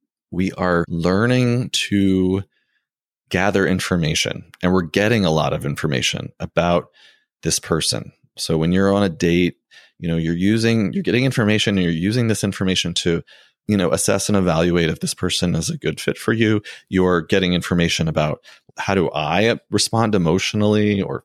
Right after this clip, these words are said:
physically, or how does my central nervous system feel when I'm in this person's presence? So this, this listening that I'm talking about and what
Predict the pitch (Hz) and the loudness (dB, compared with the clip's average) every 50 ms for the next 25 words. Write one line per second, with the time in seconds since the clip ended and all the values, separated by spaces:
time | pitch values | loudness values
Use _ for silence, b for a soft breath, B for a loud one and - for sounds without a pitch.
0 | _ - 101 95 - 95 90 - - 104 98 98 95 95 92 92 92 B B B | _ -2 -2 -2 -2 -2 -4 -4 0 0 2 2 2 2 0 -2 -4 B B B
1 | B B B B - - 78 87 95 92 90 - 98 87 - 87 82 - 80 78 | B B B B -12 -6 -2 0 0 0 0 -2 -2 -4 -2 -4 -4 -4 -4 -2
2 | 76 78 92 104 110 107 - - 101 - - 104 101 95 - - 107 104 101 98 | 0 2 2 2 2 0 0 -2 -2 -2 -2 -2 -2 -2 -2 -2 0 2 2 4
3 | 98 92 85 80 76 76 76 76 78 78 78 71 - - - - - - 78 - | 2 2 0 0 0 -2 -2 -2 -4 -4 -6 -6 -8 -8 -8 -10 -10 -10 -10 -10
4 | - - - - - - - - 104 107 101 101 104 101 101 98 92 - - B | -10 -10 -12 -14 -14 -8 -2 0 0 2 2 2 2 2 2 0 -2 -4 -8 B
5 | B B B B B B B _ - - - 92 90 80 69 B B B B B | B B B B B B B _ -6 -2 0 2 2 0 -2 B B B B B
6 | - - - 107 113 110 - - - - _ _ _ _ _ _ 87 90 85 - | -8 -2 0 0 2 0 -2 -4 -4 -8 _ _ _ _ _ _ -2 -2 -2 0
7 | - 80 85 87 101 117 139 - - - 107 92 85 73 69 73 87 110 123 - | 0 0 2 2 2 2 2 0 0 0 2 2 2 0 0 0 -2 -2 -4 -6
8 | _ _ b b b b b b b - - _ - - 78 80 80 80 78 - | _ _ b b b b b b b -20 -20 _ -8 -4 -2 0 0 0 0 0
9 | 87 80 78 - 82 80 78 76 76 78 85 87 82 82 80 82 78 - | 0 -2 -2 -2 -4 -2 -2 0 0 2 2 2 0 0 0 0 -2 -2